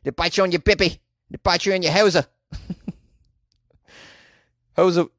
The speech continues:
was called out for tiger snakes in seven suburbs. Wow, he got sent to seven sub-, suburbs for tiger snakes. Is that a big snake? I have no clue. There's a photo of him with a huge snake, but I don't know if that's the tiger snake or if that's, I don't know what that snake is, but it's, it's, it's bigger than several people laying down.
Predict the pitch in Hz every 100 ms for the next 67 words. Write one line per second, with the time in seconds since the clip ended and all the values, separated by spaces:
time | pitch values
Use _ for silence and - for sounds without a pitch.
0 | _ _ _ - 151 143 - 196 190 202
1 | 185 - 170 - 190 180 - 202 196 156
2 | - - 247 254 - 262 233 131 - 226
3 | 226 175 170 - 185 147 - - 247 208
4 | - 240 220 - 220 196 170 - 139 185
5 | 214 175 - 113 98 117 147 139 151 170
6 | 170 - 113 113 113 - 110 - - -
7 | - 185 180 - 214 254 180 165 151 139
8 | 135 185 - - 127 104 120 135 143 139
9 | 135 139 - - - 151 156 - 165 135
10 | 117 127 - - _ _ _ - 131 120
11 | 113 123 107 - 107 104 107 110 - _
12 | _ _ - 90 123 110 143 - - 165
13 | - 202 196 165 - 190 175 170 - 156
14 | 127 117 127 123 127 117 101